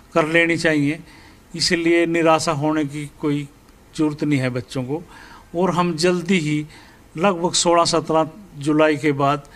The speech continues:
ये जो है रीश-, रीशेड्यूल डालने वाले हैं और जुलाई माह में ही हम अपनी परीक्षाएं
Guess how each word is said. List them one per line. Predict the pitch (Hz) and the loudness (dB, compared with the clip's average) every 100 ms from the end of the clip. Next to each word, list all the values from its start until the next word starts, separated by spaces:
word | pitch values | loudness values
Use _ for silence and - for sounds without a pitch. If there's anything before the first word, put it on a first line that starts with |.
| - - - | -20 -20 -4
ये | 147 156 147 143 - - | 0 0 -2 -8 -20 -4
जो | 151 151 | 0 2
है | 131 143 | 2 0
रीश-, | 147 147 - - - 226 | 0 0 0 -2 -6 -4
रीशेड्यूल | 151 160 - 143 143 139 | -2 0 -2 0 0 2
डालने | 139 127 127 | 0 0 -2
वाले | 127 127 127 | -4 -4 -4
हैं | 120 170 - - - 156 | -4 -6 -10 -20 -16 -4
और | 175 | -4
जुलाई | 156 185 190 190 185 | 0 2 4 2 2
माह | 175 170 | 4 4
में | 156 | 4
ही | 147 139 | 2 2
हम | 143 147 | 0 -2
अपनी | 139 147 | -4 -6
परीक्षाएं | 143 139 127 - 139 175 | -6 -6 -6 -2 -2 -2